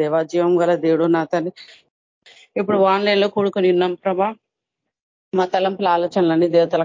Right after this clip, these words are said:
కాపుదల మీరు పెట్టండి ప్రభా. తని ఆత్మీయ లోతుకు మమ్మల్ని నడిపించండి. మమ్మల్ని మీకు సమర్పించుకుంటున్నాం నా తండ్రి. తని మీ యొక్క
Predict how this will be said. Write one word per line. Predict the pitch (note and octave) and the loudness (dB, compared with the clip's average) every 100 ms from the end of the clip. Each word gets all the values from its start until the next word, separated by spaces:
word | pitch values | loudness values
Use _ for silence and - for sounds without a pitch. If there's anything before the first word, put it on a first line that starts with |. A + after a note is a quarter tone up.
| - | -2
కాపుదల | F#3 E3+ F#3 | -2 0 2
మీరు | F3 - | 0 0
పెట్టండి | E3 F3 D#3+ D#3+ | -2 0 -2 0
ప్రభా. | E3 D#3+ G#3 - _ _ _ | 0 0 -2 -6 _ _ _
తని | G3+ G#3 G#3 G3 G3 | -2 0 0 0 -4
ఆత్మీయ | - A3 G3+ | 0 2 4
లోతుకు | F#3+ G#3+ F#3+ | 2 2 -2
మమ్మల్ని | F3+ F3+ F3+ D#3 | 0 0 0 0
నడిపించండి. | E3 E3 F#3 F#3+ G3 G#3+ | -2 -2 -2 0 -2 0
మమ్మల్ని | G3 A3 A3+ | 0 0 -2
మీకు | A3+ - | -4 -2
సమర్పించుకుంటున్నాం | F#3+ F3+ G3+ F3 - F3+ E3+ E3+ E3+ | 0 0 0 -4 -2 -4 0 0 0
నా | E3 F3 | -2 -2
తండ్రి. | E3+ G3 - _ _ _ _ | -2 -2 -6 _ _ _ _
తని | G#3+ A3 G#3 | -2 0 0
మీ | |
యొక్క | G3+ G#3 | 0 0